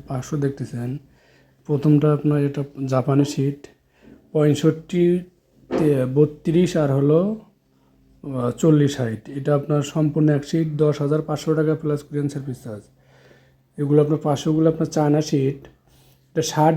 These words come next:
বত্রিশ আর হলো ঊনচল্লিশ হাইট। এটা আপনার সম্পূর্ণ এক শীট,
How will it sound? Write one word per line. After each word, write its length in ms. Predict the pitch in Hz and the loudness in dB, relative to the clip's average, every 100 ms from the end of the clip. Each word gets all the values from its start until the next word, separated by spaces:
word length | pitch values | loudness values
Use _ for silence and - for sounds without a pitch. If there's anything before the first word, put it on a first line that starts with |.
| 151 | 4
বত্রিশ 540 | 160 160 185 175 - | 2 2 0 2 2
আর 140 | 180 160 | 2 2
হলো 360 | 160 175 180 165 | 4 4 4 0
ঊনচল্লিশ 520 | 170 160 156 143 135 | 0 0 2 0 0
হাইট। 360 | 131 120 113 - | -4 -6 -6 -12
এটা 200 | 143 151 | -8 -8
আপনার 220 | 151 143 | -6 -10
সম্পূর্ণ 440 | - 156 151 160 | -6 -4 0 0
এক 180 | 156 151 | 2 0
শীট, 260 | - 170 | -2 -4